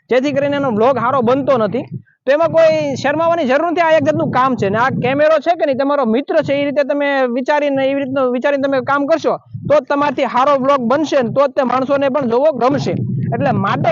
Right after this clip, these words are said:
કરીને શરમાવાનું તો બિલકુલ છે જ નહીં. આપણે આ ફોન છે એક જાતનું તમારી દુકાન છે, અહીંયા તમારે વ્લોગ નાખીને પૈસા કમાવાના છે.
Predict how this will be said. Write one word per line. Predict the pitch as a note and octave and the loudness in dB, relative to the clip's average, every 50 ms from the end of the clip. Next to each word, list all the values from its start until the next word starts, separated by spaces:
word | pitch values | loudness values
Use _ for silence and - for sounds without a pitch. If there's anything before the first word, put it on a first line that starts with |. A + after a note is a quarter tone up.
| - | 0
કરીને | D4+ D4 C#4 A#3+ G3+ D3 - - - - - - - | 0 0 0 -2 -2 -4 -6 -8 -14 -20 -20 -6 -2
શરમાવાનું | B3+ C4+ D#4 D#4 E4+ E4+ E4 E4 E4 D#4+ E4 C#4+ | 0 0 2 2 2 4 4 4 4 2 2 2
તો | D#4+ D4+ A#3+ | 2 2 2
બિલકુલ | A#3 C#4+ D4+ D4+ - D#4+ E4 D#4+ B3 | 0 -2 -2 -2 -2 -2 -2 0 -2
છે | F3+ - B3 C#4 C#4 | 0 0 0 2 2
જ | B3 | 2
નહીં. | A#3+ A3+ A3+ B3 B3+ G3 E3 D#3 | 0 0 0 0 -2 -2 -2 -2
આપણે | E3+ G#3+ A3+ - C4 D4 | -2 -2 -2 0 0 2
આ | D4 C#4+ C#4 | 2 2 0
ફોન | - - - B3 C#4 C#4+ C#4 | -2 -2 -2 0 0 0 0
છે | A3 C#4+ | 0 0
એક | C#4+ C#4+ C#4+ C#4 | 0 0 0 0
જાતનું | B3 B3 C4 C4 C4+ D4 D#4 D4+ - - - - - _ - | 0 -2 -2 -2 -2 -2 -4 -4 -6 -12 -20 -20 -16 _ -4
તમારી | A#3 B3 C4 C4 B3 | -2 0 0 0 0
દુકાન | G#3+ G3+ A#3 A#3+ B3+ C#4+ C#4+ C#4 A#3+ | 0 -2 -4 -2 -2 -2 -2 -2 -2
છે, | - - A#3 | -2 -2 -2
અહીંયા | C4+ A3 G#3 G#3+ A#3 B3+ C4 | -2 -2 -2 -2 0 0 -2
તમારે | A#3 B3+ B3+ B3+ B3+ B3+ | -2 -2 -2 0 0 0
વ્લોગ | G#3+ G3+ G#3 A#3 C4 B3 | 0 2 2 2 2 0
નાખીને | A3+ A#3 B3 C4 B3+ D4+ C4+ A#3+ G#3 | 0 -2 -2 -2 -2 -2 -2 -2 -2
પૈસા | G3 A3 B3 A#3 - C#4 A#3+ | -2 -2 -2 0 -2 -2 -2
કમાવાના | G#3+ A3+ A3 A3+ A3 A3 G#3+ G#3+ G3+ | -2 0 0 2 2 2 2 0 0
છે. | - B3 | 0 -2